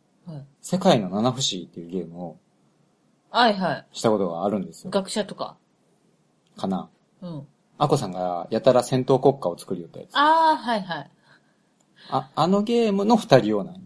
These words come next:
Speaker 1: おー、そうなん。
Speaker 2: そうなんだよね。
Speaker 1: すごいね。
Speaker 2: うん。
Speaker 1: あの仕組みを？
Speaker 2: そう。で、
Speaker 1: 学術都市とかでしょ？
Speaker 2: あ、そうそうそうそうそう。でね、せ-、世界の七不思議が、
Speaker 1: はい。
Speaker 2: まあ、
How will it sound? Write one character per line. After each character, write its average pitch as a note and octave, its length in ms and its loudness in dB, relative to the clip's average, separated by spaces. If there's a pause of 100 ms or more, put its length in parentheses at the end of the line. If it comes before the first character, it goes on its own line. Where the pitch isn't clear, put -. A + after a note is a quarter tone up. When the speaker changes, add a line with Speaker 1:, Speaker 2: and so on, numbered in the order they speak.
(140)
Speaker 1:
お G#4 640 8
ー、 - 20 -4
そ F#4+ 480 4
う F4+ 40 0
な F3+ 240 2
ん。 C#3 40 -12
Speaker 2:
そ G#2 200 -4
う - 20 -2
な F#2 100 -2
ん D#2+ 60 -12
だ D#2+ 80 -12
よ E2+ 80 -14
ね。 G#2 260 -8 (340)
Speaker 1:
す - 260 -4
ご F#4 220 8
い B3+ 80 0
ね。 E3 240 0
Speaker 2:
う F#3+ 40 -4
ん。 F#3+ 220 -4
Speaker 1:
あ A#3 100 4
の D4+ 140 0
仕 - 160 -6
組 D#4 220 2
み D#4 60 4
を？ E4 340 2
Speaker 2:
そ G#2 340 0 (680)
う。 A2 40 -8
で、 A#2+ 340 4
Speaker 1:
学 G#3 340 -4
術 C4 300 -2
都 C4 160 0
市 G3 160 -8
と D3+ 120 -6
か C3+ 120 -6
で C3 80 -10
し - 40 -6
ょ？ D#3+ 40 8
Speaker 2:
あ、 D3+ 80 4
そ F#3+ 160 2
う F#3 40 4
そ F#3 140 2
う D#3 40 -2
そ D#3+ 160 -2
う C#3+ 40 -6
そ C#3 120 -10
う - 20 -8
そ - 280 -8 (140)
う。 C#3+ 60 -6
で D#3 80 -4
ね、 F#3+ 220 -2 (120)
せ-、 - 300 -16
世 - 180 -4
界 G#3 240 2
の A#2+ 80 0
七 G#2 180 -2
不 - 40 0
思 - 80 -8
議 F2+ 260 -8
が、 F#2 260 -2
Speaker 1:
は E3 320 -8
い。 - 680 -18
Speaker 2:
ま G2 400 0
あ、 - 160 -20